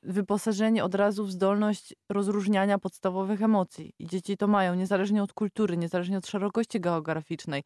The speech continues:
To, to też jest niesamowite, że, e, że jesteśmy w stanie bezbłędnie rozróżnić,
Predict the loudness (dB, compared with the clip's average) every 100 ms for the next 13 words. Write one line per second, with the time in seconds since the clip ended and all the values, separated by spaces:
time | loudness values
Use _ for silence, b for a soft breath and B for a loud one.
0 | B B B -8 -6 -4 -2 -2 -4 -6
1 | -6 -4 -6 -6 -8 -8 -4 -4 -4 -8
2 | b b b -8 -4 0 0 0 -2 -4
3 | -6 _ -10 -8 -4 -2 0 2 0 -2
4 | -4 -6 0 0 0 0 0 0 -2 -4
5 | -4 0 0 2 0 -2 -2 -4 -2 0
6 | 0 -2